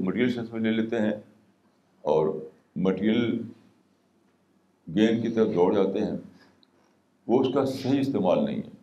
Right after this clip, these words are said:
मैं समझता हूँ कि कोई भी चीज़ हो वो एक अपॉर्चुनिटी है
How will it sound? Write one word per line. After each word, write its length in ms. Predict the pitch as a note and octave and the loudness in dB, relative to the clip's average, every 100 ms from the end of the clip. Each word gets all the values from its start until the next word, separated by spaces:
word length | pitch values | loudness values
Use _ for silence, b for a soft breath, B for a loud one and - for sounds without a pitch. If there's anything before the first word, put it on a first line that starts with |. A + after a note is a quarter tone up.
| _ - | _ -4
मैं 100 | A#2 | -2
समझता 300 | B2+ C3+ C3 | 0 -2 0
हूँ 260 | C3+ C#3 C3+ | 2 0 -4
कि 140 | - - | -8 -2
कोई 220 | D3+ G3 | 0 2
भी 180 | F#3+ - | 0 -2
चीज़ 240 | C3 - | -2 -2
हो 160 | - - - _ _ _ _ _ _ _ | -2 -8 -14 _ _ _ _ _ _ _
वो 180 | G2+ B2+ | -2 0
एक 140 | B2+ G2 | 2 0
अपॉर्चुनिटी 680 | G2 G2 G2 G#2+ D3 C3+ | 0 -2 -2 -2 0 2
है 500 | F2+ A2+ - - - | 2 2 0 -4 -12